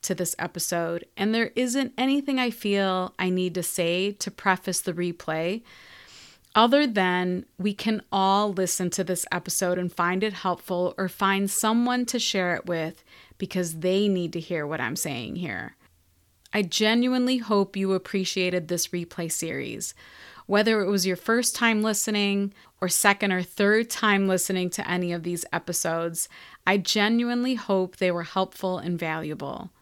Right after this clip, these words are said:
It's still amazing to me that I hit one hundred episodes on this podcast. Starting this podcast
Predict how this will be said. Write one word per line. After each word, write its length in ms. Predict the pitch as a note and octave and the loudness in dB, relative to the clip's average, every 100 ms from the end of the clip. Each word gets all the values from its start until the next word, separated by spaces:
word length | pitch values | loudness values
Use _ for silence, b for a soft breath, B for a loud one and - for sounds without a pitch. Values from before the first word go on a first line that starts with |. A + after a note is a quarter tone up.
| - | -8
It's 200 | F#3+ - | -4 -2
still 360 | - A3 A3+ | -2 2 2
amazing 480 | B3 A3 G3 F#3 F3+ | 2 2 2 0 -2
to 120 | - | -2
me 180 | F3+ F3 | -2 -2
that 140 | E3+ E3 | -2 -4
I 120 | E3+ | -4
hit 360 | D#3 F3+ - | -2 -2 -2
one 280 | F3+ F3+ F#3 | -4 -2 0
hundred 320 | F3+ F#3+ F#3 - | 0 0 0 -4
episodes 480 | E3 E3+ E3 E3 | -6 -4 -4 -2
on 140 | D#3+ D#3 | -4 -4
this 180 | D#3+ - | -6 -8
podcast. 800 | D3+ D#3+ - E3 - - - - B B B B | -8 -8 -10 -8 -8 -6 -8 -10 B B B B
Starting 540 | - - G#3 F#3 G#3+ A3 | -4 2 6 6 4 0
this 160 | G#3 | -2
podcast 800 | - F3+ F3 - E3+ E3 - - | -2 -2 -2 -4 -8 -6 -6 -6